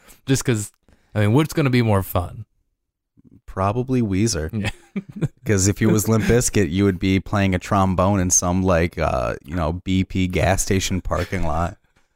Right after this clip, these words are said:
Speaker 1: <laughs> I already perform at, at those venues, so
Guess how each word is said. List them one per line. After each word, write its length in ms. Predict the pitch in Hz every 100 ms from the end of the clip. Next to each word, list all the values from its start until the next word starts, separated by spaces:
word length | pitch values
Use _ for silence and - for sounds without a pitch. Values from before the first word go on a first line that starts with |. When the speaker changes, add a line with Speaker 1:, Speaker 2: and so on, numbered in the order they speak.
| _ -
Speaker 1:
<laughs> 760 | 180 135 _ _ 113 - 135 -
I 120 | 117
already 200 | 143 117
perform 440 | - 101 113 107
at, 120 | 120 156 - 127
at 160 | 131
those 260 | 143 127 117
venues, 600 | 123 123 131 151 135 - - - - _
so 360 | - 110 107